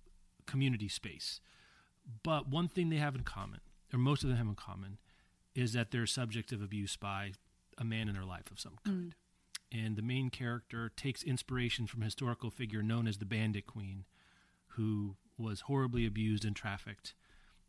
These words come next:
Speaker 1: and then sort of Zorro-liked rev-, revisited, uh, vengeance upon those who wronged her and then did a little extra for some other people.
Speaker 2: Okay.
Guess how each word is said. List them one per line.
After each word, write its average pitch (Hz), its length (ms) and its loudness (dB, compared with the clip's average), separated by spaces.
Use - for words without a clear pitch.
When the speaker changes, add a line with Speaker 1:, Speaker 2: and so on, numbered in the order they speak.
Speaker 1:
and 117 160 2
then 120 260 4
sort 120 200 2
of 107 80 2
Zorro-liked 113 920 2
rev-, 123 440 0
revisited, 117 720 2
uh, 101 160 -4
vengeance 104 520 0
upon 104 420 -4
those 98 480 -4
who 101 300 -6
wronged 170 300 2
her 170 280 2
and 120 200 0
then 120 180 4
did 120 100 2
a 123 60 2
little 113 180 2
extra 110 300 -4
for 107 140 -4
some 104 200 -2
other 98 160 -2
people. - 460 -10
Speaker 2:
Okay. 226 300 -6